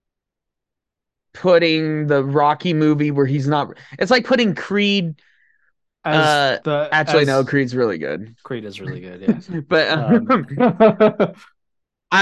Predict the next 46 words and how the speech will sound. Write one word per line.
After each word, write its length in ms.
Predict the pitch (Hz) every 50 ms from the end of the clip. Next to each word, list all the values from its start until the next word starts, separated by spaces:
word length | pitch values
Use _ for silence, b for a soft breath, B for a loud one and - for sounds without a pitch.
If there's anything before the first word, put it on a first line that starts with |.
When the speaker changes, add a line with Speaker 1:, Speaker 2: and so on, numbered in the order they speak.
| 196 185
Speaker 1:
don't 100 | 165 151
know. 180 | 143 143 143
It 140 | 131 135 175
would 140 | 190 196 165
be 160 | 208 202 196
like 340 | 190 185 170 165 156 - 143
putting, 480 | - - 180 175 175 175 165 139 135 b b b b b b _ - -
uh, 400 | - 143 143 143 143 139 131 110 - _ _ _ _ _ _ _ _ _ _ -
Captain 380 | - 185 185 170 - 190 170
Civil 380 | 147 - - 175 170 160 165 151
War 360 | 135 139 139 143 151 156 160
in 100 | 143 135
S 220 | 131 127 135 135 -
tier 380 | - - 165 160 165 165 165
for 220 | 151 - 147 135 -
Iron 240 | 127 127 127 123
Man 160 | 120 117 107 104
movies. 580 | 101 95 92 95 62 - 131 - - - _ _ _ _ _ _ _ _ _ _ _ _ _ -
Or, 120 | 151 147
you 160 | 139 156 160
know 80 | 165 160
Speaker 2:
Yeah. 40 | 165
Speaker 1:
what 100 | 170 160
I 60 | 151
mean? 260 | 156 156 151 151 151
Like, 180 | 143 135 127 120
Speaker 2:
Yeah, 200 | 139 131 123 120
right. 320 | 117 123 123 127 127 123
Yeah, 300 | - 123 120 117 110 104 107
Speaker 1:
it, 40 | 110
Speaker 2:
yeah. 160 | 180 220 233 - 190
Speaker 1:
it 100 | 175 151
doesn't 380 | 202 202 196 160 180 190 147
really, 520 | 160 170 175 170 160 156 156 147 - - _ _ _ _ _ _ _ _ _ -
it, 240 | 175 165 160 -
it's 240 | - 160 156 - -
too 180 | - - - 220
much 220 | 208 208 196 -
of 80 | 180 160
a 40 | 156
crossover 720 | 143 - 165 160 143 143 139 - 147 139 135 127 131 123
for 140 | 117 - 135
it 80 | 127 117
to 80 | - 127
really 440 | 123 123 131 139 139 139 135 127 117
count. 380 | - - 139 131 127 117 120